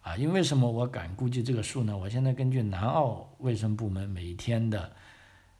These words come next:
呃，这个记录感染数量，我就算了一下，在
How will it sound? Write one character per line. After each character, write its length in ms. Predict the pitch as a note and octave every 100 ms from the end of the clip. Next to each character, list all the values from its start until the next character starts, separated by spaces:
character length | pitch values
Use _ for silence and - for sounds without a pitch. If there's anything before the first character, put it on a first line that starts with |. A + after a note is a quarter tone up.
| _
呃， 440 | - - - - - -
这 160 | - G#2+
个 500 | - G2+ E2+ D#2+ - - - -
记 200 | B2 A2
录 340 | A2+ G2+ - - - _ -
感 200 | - F#2
染 180 | A2+ F2
数 200 | - B2
量， 140 | G#2 - -
我 120 | F#2
就 120 | G#2+
算 280 | - - A#2+
了 80 | F#2+
一 80 | F2
下， 320 | - A2+ -
在 400 | - A2+ G2+ F#2